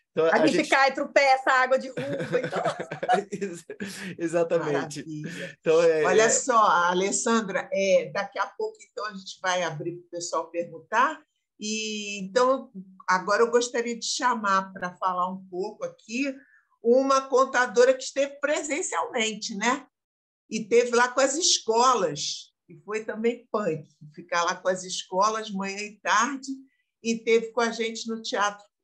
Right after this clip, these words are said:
Speaker 3: teve com vocês, né, presencialmente no Teatro Cândido Mendes. Então, queria chamar aqui pra essa roda, pra falar um pouco da, da experiência, a Daniele Ramalho, minha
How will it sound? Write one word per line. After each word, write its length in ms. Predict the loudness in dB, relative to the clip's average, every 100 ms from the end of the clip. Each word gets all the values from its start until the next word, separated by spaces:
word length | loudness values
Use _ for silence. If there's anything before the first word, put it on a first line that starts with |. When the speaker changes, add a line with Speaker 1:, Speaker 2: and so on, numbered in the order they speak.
| -10
Speaker 3:
teve 240 | -8 -8 -14
com 100 | -10
vocês, 580 | -6 -4 -6 -8 -8 -8
né, 120 | -8
presencialmente 880 | -10 -14 -12 -10 -8 -6 -8 -8 -16
no 100 | -10
Teatro 380 | -4 -4 -4 -8
Cândido 420 | -8 -6 -4 -2
Mendes. 320 | -2 -4 -6
Então, 400 | -10 0 0 0 -8 _ _ -6
queria 300 | -4 -2 -2
chamar 380 | 0 0 0
aqui 160 | -2 -6
pra 200 | -8 -6
essa 300 | -4 -2 -2
roda, 580 | 0 0 2 0 0 -6
pra 200 | -8 -4
falar 240 | -2 0 -2
um 140 | -4
pouco 300 | -6 -8 -8
da, 260 | -4 -2 -2
da 220 | -2 -4
experiência, 1120 | -2 -4 -4 -2 -2 -2 -2 0 -2 -2 -4
a 40 | -2
Daniele 500 | -4 -2 -4 -4 -2
Ramalho, 640 | 0 0 0 2 0 -4
minha 140 | -20